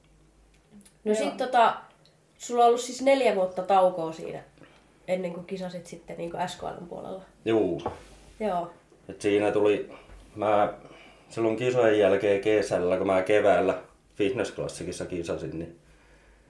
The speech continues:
Speaker 3: kesällä lähdin se vuodeksi armeijaan. Ja siinä tuli
Speaker 1: Niin,
Speaker 3: oikeastaan
Speaker 1: joo.
Speaker 3: puolentoista vuoden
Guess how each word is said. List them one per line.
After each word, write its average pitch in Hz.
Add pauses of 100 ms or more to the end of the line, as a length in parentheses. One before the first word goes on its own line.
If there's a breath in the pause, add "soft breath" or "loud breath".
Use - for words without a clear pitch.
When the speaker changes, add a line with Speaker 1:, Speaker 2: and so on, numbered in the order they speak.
(720 soft breath)
Speaker 3:
kesällä 101
lähdin 95
se 98
vuodeksi 98
armeijaan. 85
Ja - (180)
siinä 98
tuli 98
Speaker 1:
Niin, 95
Speaker 3:
oikeastaan 101
Speaker 1:
joo. 98 (200)
Speaker 3:
puolentoista 98
vuoden 92